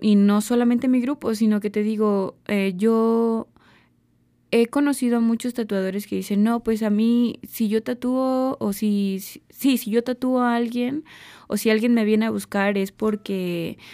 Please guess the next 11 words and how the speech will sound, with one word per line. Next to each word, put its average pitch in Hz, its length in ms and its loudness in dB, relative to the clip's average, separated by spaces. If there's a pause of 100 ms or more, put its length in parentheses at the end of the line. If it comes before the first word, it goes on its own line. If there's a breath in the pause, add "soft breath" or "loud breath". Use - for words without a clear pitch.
(140 loud breath)
soy 226 260 2
el 226 120 2
mejor 202 320 -2
tatuador, 180 560 -2
¿no? 175 280 -4
O 180 140 -6
soy 196 180 -4
la 208 140 0
mejor 190 320 -2
tatuadora", 180 600 -8
y 175 120 -10